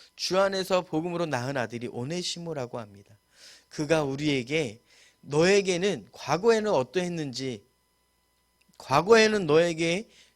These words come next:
유익함이 전혀 없는 무익한 존재였을지라도, 과거에는 너에게 해가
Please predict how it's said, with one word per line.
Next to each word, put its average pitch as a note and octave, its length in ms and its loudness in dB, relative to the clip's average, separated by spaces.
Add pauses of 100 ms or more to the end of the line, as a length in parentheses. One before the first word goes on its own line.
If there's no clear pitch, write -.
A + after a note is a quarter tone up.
(200)
유익함이 G3+ 600 -2
전혀 A3 340 2
없는 C3 240 -2
무익한 A3+ 560 -2
존재였을지라도, B2+ 1000 -10 (640)
과거에는 A#3 680 8
너에게 G3+ 420 8
해가 A#3+ 340 4